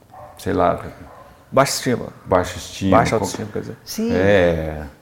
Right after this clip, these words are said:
Speaker 1: enfim, tipo assim, as coisas começam a vir, elas, elas não tão vindo mais em casos isolados. Quando vem a, vem, quando a força vem, aparece o negócio. Isso, isso já era assim?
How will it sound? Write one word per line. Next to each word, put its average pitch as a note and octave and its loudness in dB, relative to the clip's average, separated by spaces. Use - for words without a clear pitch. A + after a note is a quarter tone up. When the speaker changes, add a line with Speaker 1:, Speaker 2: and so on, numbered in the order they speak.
Speaker 1:
enfim, A#2+ 2
tipo E2+ -2
assim, G#2 2
as A#2+ 0
coisas C3 4
começam C#3+ 4
a - 2
vir, B2 4
elas, A#2 6
elas A#2+ 6
não A#2 2
tão D3+ 6
vindo C3 10
mais G#2+ 8
em A2 6
casos F#2+ 6
isolados. D#2+ 2
Quando A2 4
vem G#2+ 4
a, A2 6
vem, A#2 2
quando A#2+ 6
a A2+ 12
força A2+ 4
vem, A#2 6
aparece G#2 4
o A#2+ 0
negócio. F#2 0
Isso, B2+ -4
isso - -4
já D3+ 8
era C3 6
assim? D3 0